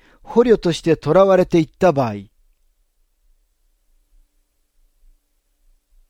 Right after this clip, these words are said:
彼らが捕らえられていった国においては、彼らは宮の方に向かって神様に声を上げるべきでした。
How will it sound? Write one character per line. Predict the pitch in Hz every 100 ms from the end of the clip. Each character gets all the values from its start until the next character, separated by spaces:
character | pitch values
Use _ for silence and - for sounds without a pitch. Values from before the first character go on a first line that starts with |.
| _ _ _ _ _ - _ _ _
彼 | - 214
ら | 175
が | 160 151
捕 | - 180
ら | 208
え | 220
ら | 214
れ | 190
て | 170
い | 151
っ |
た | - 151
国 | - 175 180
に | 170
お | 170
い |
て | - 139
は、 | 123 113 110 _ _
彼 | - 170
ら | 151
は | 160 165
宮 | 147 165 220
の | 233 196
方 | - 233
に | 170
向 | 156 156
か | 147
っ | 147
て | - 165
神 | - 220 233
様 | 175 160
に | 151 147
声 | - - 233 170
を | 185 -
上 | - 143
げ | 175
る | 170
べ | 139
き | 135 -
で |
し | -
た。 | - _